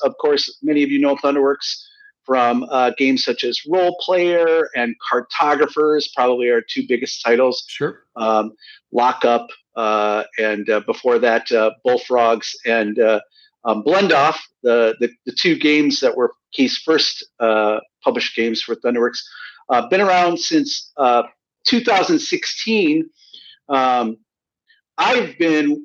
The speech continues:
Speaker 1: uh, sort of, you know, given the job of promoting, uh, the Thunderworks titles for Keith on social media,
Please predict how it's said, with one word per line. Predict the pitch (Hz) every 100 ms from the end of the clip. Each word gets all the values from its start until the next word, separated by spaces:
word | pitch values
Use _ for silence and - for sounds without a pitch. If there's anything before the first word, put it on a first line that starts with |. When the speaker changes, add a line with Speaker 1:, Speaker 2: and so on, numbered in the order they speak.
| -
Speaker 1:
uh, | 143 135 123 123 - -
sort | - 202
of, | 180 143 - _ _ _ _ _ _ _ _
you | 180
know, | 151 139 - _
given | 220 233 220
the | 180
job | - 185 170 170 170
of | 156 147 151 143 - _
promoting, | - 143 156 190 185 185 185 185 - _ _ _
uh, | 139 135 127
the | 139
Thunderworks | 185 180 165 160 -
titles | 165 170 180 170
for | - 165
Keith | 160 180 180 165 _ _ _ _ _ -
on | 175 196
social | 202 185 - 180
media, | 175 175 175 170 170 170